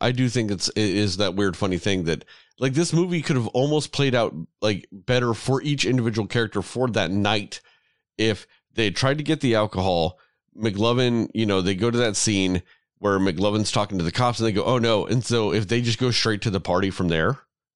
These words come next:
and McLovin goes around with the cops and then ends up at the party at the end, then everybody would have probably,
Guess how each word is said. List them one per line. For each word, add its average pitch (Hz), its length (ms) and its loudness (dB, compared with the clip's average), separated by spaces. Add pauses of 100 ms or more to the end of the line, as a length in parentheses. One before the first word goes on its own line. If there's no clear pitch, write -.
(120)
and 110 220 2
McLovin 113 540 0
goes 120 220 0
around 110 160 2
with 85 80 -2
the - 60 -12
cops 135 480 0
and 110 160 0
then 95 120 0
ends 104 180 0
up 90 120 0
at 87 60 -2
the 78 80 -6
party 78 240 0
at 73 100 -4
the 53 100 -4
end, - 260 -6 (400)
then 117 200 -2
everybody 117 480 0
would 107 160 0
have 92 100 -4
probably, 104 520 0